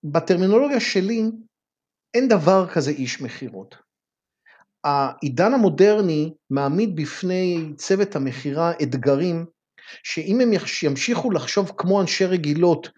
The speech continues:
כמו אנשי מכירות, אה, רגילים מהתקופה הקודמת, הם לא יוכלו לייצר עסקים לאורך זמן. כי היום איש המכירות הוא חייב לדעת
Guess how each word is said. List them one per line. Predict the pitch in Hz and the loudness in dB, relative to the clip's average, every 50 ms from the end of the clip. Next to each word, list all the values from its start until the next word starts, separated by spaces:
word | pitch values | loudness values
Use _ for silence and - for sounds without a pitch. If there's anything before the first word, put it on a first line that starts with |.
| _ _ _ _ - | _ _ _ _ -2
כמו | - 180 185 | 2 2 4
אנשי | 180 165 - 190 | 4 2 0 0
מכירות, | 185 180 156 143 - 160 156 165 175 170 175 - - _ _ _ _ _ _ 147 | 0 0 -2 -4 -4 -2 0 0 -2 -2 -4 -8 -20 _ _ _ _ _ _ -4
אה, | 151 | -2
רגילים | 143 156 147 135 151 160 175 190 185 180 170 165 165 | 0 0 0 0 2 2 4 4 4 4 2 0 -2
מהתקופה | 156 156 165 160 151 135 - - - 147 - - 196 185 | -2 0 2 2 2 0 -2 -6 -8 -6 -2 0 2 2
הקודמת, | 170 - - 147 139 131 123 120 123 135 185 220 - - _ _ _ _ _ _ _ _ _ _ _ _ _ _ _ _ - 170 | 2 0 -2 -2 0 2 2 2 2 0 -2 -2 -6 -10 _ _ _ _ _ _ _ _ _ _ _ _ _ _ _ _ -4 -2
הם | 165 175 175 175 180 175 - - _ _ _ _ _ _ _ _ _ _ _ - | 0 0 0 -2 -2 -4 -6 -10 _ _ _ _ _ _ _ _ _ _ _ -6
לא | 175 175 175 185 208 240 277 | -4 -2 2 4 6 6 6
יוכלו | 262 240 220 175 160 202 208 220 | 4 0 -2 -2 -2 0 0 2
לייצר | 220 208 180 160 139 - - - 196 185 190 | 2 2 2 2 0 0 0 0 2 2 0
עסקים | 160 - - 165 143 - - 190 180 180 180 175 175 - | -2 -4 -6 -8 -8 -6 -4 -4 -2 -2 -2 -2 -4 -4
לאורך | - 143 147 139 139 139 135 123 117 110 | -2 0 0 2 0 0 -2 -4 -8 -10
זמן. | - - 117 113 113 107 104 101 - _ _ _ _ _ _ _ - | -8 -8 -6 -6 -6 -8 -10 -12 -16 _ _ _ _ _ _ _ -12
כי | - 180 151 127 | -8 -6 -4 -2
היום | 160 165 170 202 220 226 214 208 214 | -2 0 2 4 4 4 2 0 -2
איש | 202 196 - 208 | -4 -4 -4 -2
המכירות | 185 165 139 127 127 151 139 139 170 202 202 - - _ _ _ _ _ _ _ _ | -4 -4 -6 -6 -6 -4 -2 0 0 -2 -2 -4 -10 _ _ _ _ _ _ _ _
הוא | - 147 | -10 -8
חייב | 151 131 151 143 151 160 180 185 | -6 -4 -2 0 2 2 2 2
לדעת | 196 165 147 135 123 117 147 160 180 196 202 202 - | 2 2 2 2 0 0 0 0 2 2 0 -2 -4